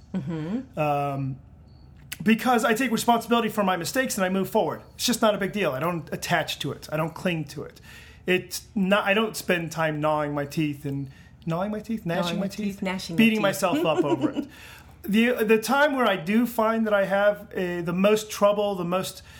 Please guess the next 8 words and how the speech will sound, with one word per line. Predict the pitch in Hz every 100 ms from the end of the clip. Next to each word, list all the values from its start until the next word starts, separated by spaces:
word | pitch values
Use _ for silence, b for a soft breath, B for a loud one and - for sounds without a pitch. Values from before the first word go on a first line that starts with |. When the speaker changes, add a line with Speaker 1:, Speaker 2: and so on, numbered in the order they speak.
| B
Speaker 2:
sitting | - - 220 214 202
with | 180 -
the | 170
most | 175 185 - - - - - -
uh, | 160 156 147 147 147 139
feeling | 170 - 220 214 196
of | 170
disappointment, | 202 180 - 208 220 220 214